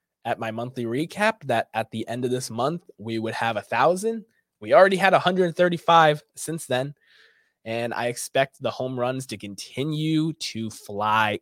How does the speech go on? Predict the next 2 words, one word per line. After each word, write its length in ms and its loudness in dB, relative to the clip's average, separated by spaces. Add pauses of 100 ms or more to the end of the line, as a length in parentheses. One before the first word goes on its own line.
in. 460 -2 (2250)
Have 300 2